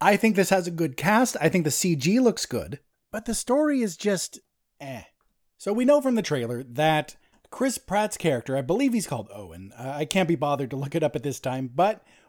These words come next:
we know that Chris Pratt's character is living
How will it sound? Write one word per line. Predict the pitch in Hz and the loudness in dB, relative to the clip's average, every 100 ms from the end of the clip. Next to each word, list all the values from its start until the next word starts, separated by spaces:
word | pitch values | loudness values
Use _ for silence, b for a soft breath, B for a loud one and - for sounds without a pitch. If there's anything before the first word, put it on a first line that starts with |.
| - | -4
we | 165 185 | 0 2
know | 190 262 | 4 4
that | 262 | 2
Chris | - 214 220 | 0 -2 -2
Pratt's | 170 196 196 | -2 -2 -2
character | - 135 104 - 101 110 _ _ - - | -4 -4 -4 -8 -12 -12 _ _ -20 -12
is | 170 214 220 165 | -2 0 0 0
living | 131 151 220 226 214 208 | -6 2 2 4 0 -2